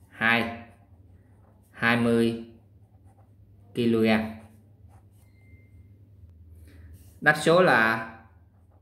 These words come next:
hai mươi ki-lô-gam. Chúng ta qua bài tiếp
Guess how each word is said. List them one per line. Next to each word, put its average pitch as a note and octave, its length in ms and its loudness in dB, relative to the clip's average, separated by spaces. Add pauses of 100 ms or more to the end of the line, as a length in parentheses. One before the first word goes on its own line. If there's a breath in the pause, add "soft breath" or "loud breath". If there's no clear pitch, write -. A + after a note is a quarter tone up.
(120)
hai B2+ 360 0
mươi A#2+ 500 0 (1500)
ki-lô-gam. A#2 580 2 (4000 soft breath)
Chúng G3+ 80 -4
ta F3 120 4
qua D#3 180 6
bài B2+ 120 2
tiếp D#3 100 0